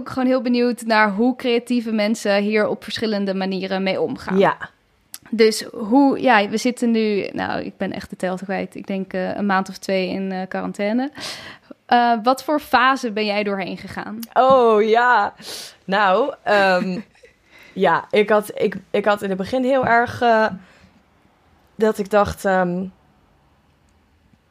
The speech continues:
Speaker 2: ja, eh, oh, eh, oké, en nu? Oké, er gebeuren allemaal dingen. Ik, eh, ik was de hele dag het nieuws aan het volgen. Ik was alleen maar bezig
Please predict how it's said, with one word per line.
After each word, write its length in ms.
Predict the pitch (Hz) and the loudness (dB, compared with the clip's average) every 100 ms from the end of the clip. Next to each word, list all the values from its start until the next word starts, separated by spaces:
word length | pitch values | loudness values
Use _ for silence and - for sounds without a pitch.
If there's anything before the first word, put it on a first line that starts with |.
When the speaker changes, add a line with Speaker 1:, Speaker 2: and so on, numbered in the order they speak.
| _ _ | _ _
Speaker 2:
ja, 300 | 196 220 151 - | 0 2 0 -2
eh, 380 | 185 185 185 185 - 202 | 0 2 2 -2 -2 2
oh, 180 | 190 156 | 4 4
eh, 260 | - 180 170 | 2 4 4
oké, 400 | - 170 165 139 - | 2 0 0 0 -4
en 180 | - 190 | 0 2
nu? 180 | 185 165 | 2 0
Oké, 220 | 180 170 | 0 0
er 160 | - 165 | 0 -2
gebeuren 320 | 175 180 175 | 0 2 2
allemaal 200 | 180 175 | 2 0
dingen. 300 | 165 160 147 | 2 2 0
Ik, 220 | - 180 - | -2 -2 2
eh, 120 | 160 160 - | 0 0 -6
ik 180 | 175 165 | -6 -4
was 320 | 165 160 - | -4 -4 -6
de 80 | 170 | -4
hele 520 | 151 156 202 226 175 | -4 0 4 4 4
dag 320 | 165 160 - | 4 2 0
het 120 | 160 160 | -4 0
nieuws 260 | 156 151 | 0 0
aan 100 | - | -4
het 100 | 151 | -6
volgen. 480 | - 165 156 - - - - - - - - | -6 -6 -4 -8 -12 -14 -20 -20 -20 -20 -18
Ik 80 | - | -10
was 140 | 160 | -4
alleen 140 | 175 190 | 0 2
maar 100 | 185 | 4
bezig 340 | 196 175 196 | 2 2 -2